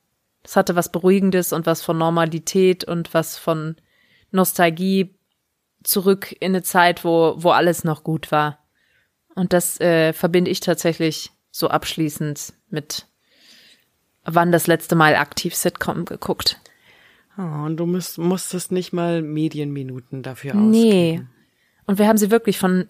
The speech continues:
Speaker 1: der ersten bis zur letzten Folge geguckt.
Speaker 2: Wow.
Speaker 1: Das war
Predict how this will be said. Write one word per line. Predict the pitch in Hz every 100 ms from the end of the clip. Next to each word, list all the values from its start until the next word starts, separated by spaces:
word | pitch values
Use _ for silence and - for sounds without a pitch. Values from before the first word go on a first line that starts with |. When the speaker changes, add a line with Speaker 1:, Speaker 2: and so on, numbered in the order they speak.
| -
Speaker 1:
der | 196
ersten | 180 226 -
bis | 214 208
zur | -
letzten | 190 190 - 190
Folge | - 185 175 170
geguckt. | 165 160 175 - - - _ _ _ _ _ _ _ _ _
Speaker 2:
Wow. | 143 131 131
Speaker 1:
Das | 131 -
war | - 202 202